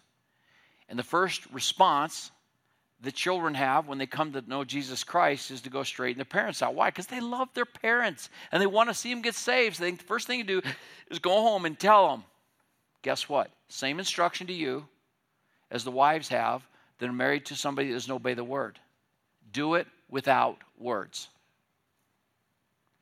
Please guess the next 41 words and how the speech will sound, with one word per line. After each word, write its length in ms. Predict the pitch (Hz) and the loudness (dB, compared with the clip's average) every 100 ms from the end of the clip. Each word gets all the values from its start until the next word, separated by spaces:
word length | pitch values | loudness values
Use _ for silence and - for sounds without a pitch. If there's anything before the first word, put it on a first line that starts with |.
| _ _ _ - | _ _ _ -6
Show 380 | - 185 190 | 2 4 4
them 360 | 202 233 220 185 | 2 -4 -6 0
by 140 | 156 165 | 4 4
your 240 | 151 143 | 2 -4
meek 480 | 139 160 202 214 - | -2 -2 -2 -6 -2
and 140 | 139 - | -2 -2
submissive 540 | 147 143 170 - 135 | -4 -4 -4 -6 -8
spirit 420 | - - 170 123 | -4 0 2 0
that 100 | 127 | -4
you're 180 | 135 160 | -4 -2
a 60 | 135 | -2
different 280 | 143 135 - | -4 -4 -2
person 340 | 151 147 123 | 0 0 -4
now. 240 | 113 95 - _ _ _ | -6 -6 -10 _ _ _
You're 120 | 123 | 2
not 200 | 147 175 | 2 4
talking 380 | 147 135 - 117 | 2 2 0 -8
back. 360 | 110 98 - - _ _ _ _ _ _ _ _ _ _ _ - _ - | -6 -6 -10 -20 _ _ _ _ _ _ _ _ _ _ _ -20 _ -4
But 180 | 170 | 0
there's 160 | 185 170 | 0 2
that 180 | 170 151 | 2 2
phrase 340 | 190 185 165 | 0 0 0
in 120 | 165 | -2
the 80 | 160 | 0
Lord. 280 | 165 185 151 | 4 2 2
So 120 | 165 | -2
if 100 | 147 | 0
they 240 | 170 196 151 | 2 2 -2
want 420 | 156 185 202 - | 2 2 2 -2
you 120 | 180 | -4
to 40 | |
do 200 | 156 214 | -2 -2
something 600 | 240 - 165 151 165 160 | -2 0 0 0 -4 -4
that 140 | 151 156 | -4 -4
you 160 | 170 | -6
can't 400 | 196 185 175 156 | -4 -2 -2 -4
do 300 | 147 196 175 | -4 0 2
and 160 | 135 147 | 2 4
honor 220 | 165 160 | 4 2
the 80 | 135 | -4
Lord, 520 | 135 202 208 170 170 | -2 2 4 4 0